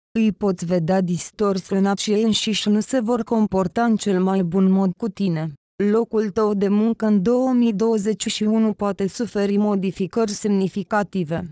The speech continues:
Funcțiile și îndatoririle tale zilnice la locul de muncă vor fi redefinite. Vor fi transformări în echipă.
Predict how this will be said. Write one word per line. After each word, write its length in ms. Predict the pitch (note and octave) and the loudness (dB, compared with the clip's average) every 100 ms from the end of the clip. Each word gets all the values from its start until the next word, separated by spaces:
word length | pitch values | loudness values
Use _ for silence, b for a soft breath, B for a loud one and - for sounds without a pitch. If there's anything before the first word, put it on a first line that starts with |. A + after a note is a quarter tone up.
| - _ - | -16 _ -2
Funcțiile 500 | A3+ G#3+ - B3+ A#3+ | 0 0 0 0 0
și 140 | - | 2
îndatoririle 880 | G#3+ G3+ F#3+ - A3 G#3+ A3+ A3+ G#3 | 2 2 0 0 2 2 0 0 -2
tale 320 | F#3 F#3 F#3 | 0 0 2
zilnice 580 | F3 F#3+ F#3+ F#3 F3 G#3+ | 2 0 2 0 0 -2
la 160 | G#3 G3 | 0 0
locul 400 | F#3+ G3+ - G#3 | -2 -2 -2 0
de 120 | F#3+ | 2
muncă 420 | G#3 A3 A3+ G#3 | 2 2 0 0
vor 200 | F#3 G3 | 0 -2
fi 220 | E3+ A3 | 0 0
redefinite. 960 | G#3+ G#3 G3 G#3 G#3+ A3 F#3 F3 E3 E3+ - _ G3 | 0 0 0 2 4 4 4 2 0 -2 -10 _ -6
Vor 260 | F#3+ A3 F#3+ | 0 0 0
fi 180 | A3 | -2
transformări 880 | A3 F3+ F3 D#3+ - G3+ G#3 G#3+ A3+ | -2 0 -2 -2 -2 0 2 2 2
în 100 | A3 | 2
echipă. 600 | G#3+ G#3 - F3+ D#3 D#3 | 2 0 -4 -4 -4 -6